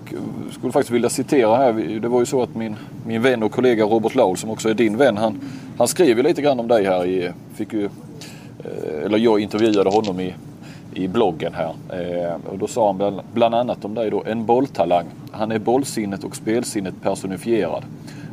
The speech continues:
Bra i exakt alla sporter. Pingis, tennis, basket, handboll, fotboll. Han kunde ha blivit en riktigt bra fotbollsspelare, ska du veta.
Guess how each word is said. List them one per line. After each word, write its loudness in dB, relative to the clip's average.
Bra 4
i 0
exakt 0
alla 6
sporter. -4
Pingis, 0
tennis, -2
basket, 0
handboll, 0
fotboll. -2
Han 0
kunde 0
ha 0
blivit 4
en -2
riktigt 0
bra 2
fotbollsspelare, -2
ska -8
du -2
veta. -4